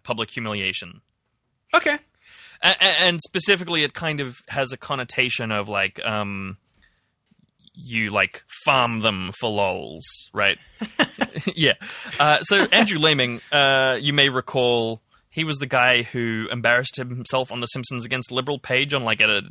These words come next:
Speaker 1: twelve-hour shitposting binge where he talked about mashing lefties. Um,
Speaker 2: Fuck,
Speaker 1: and he's
Speaker 2: that was
Speaker 1: done a
Speaker 2: one
Speaker 1: bunch
Speaker 2: for
Speaker 1: of
Speaker 2: all
Speaker 1: other
Speaker 2: time.
Speaker 1: humiliating shit since then that we've covered at every opportunity.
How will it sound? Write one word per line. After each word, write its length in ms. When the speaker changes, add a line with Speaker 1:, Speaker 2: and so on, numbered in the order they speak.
Speaker 1:
twelve-hour 680
shitposting 800
binge 540
where 160
he 80
talked 240
about 220
mashing 340
lefties. 520
Um, 160
Speaker 2:
Fuck, 100
Speaker 1:
and 100
he's 100
Speaker 2:
that 40
was 80
Speaker 1:
done 40
a 20
Speaker 2:
one 100
Speaker 1:
bunch 120
Speaker 2:
for 60
Speaker 1:
of 60
Speaker 2:
all 140
Speaker 1:
other 100
Speaker 2:
time. 380
Speaker 1:
humiliating 580
shit 280
since 220
then 140
that 100
we've 180
covered 320
at 180
every 240
opportunity. 680